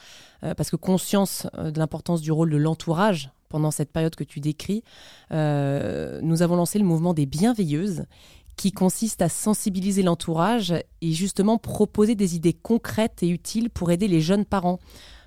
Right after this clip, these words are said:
Euh, comme tu le disais, par exemple, apporter des plats cuisinés,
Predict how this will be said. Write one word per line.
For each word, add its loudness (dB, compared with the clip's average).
Euh, -6
comme -2
tu -12
le -6
disais, 2
par -2
exemple, 0
apporter -2
des 0
plats 0
cuisinés, 0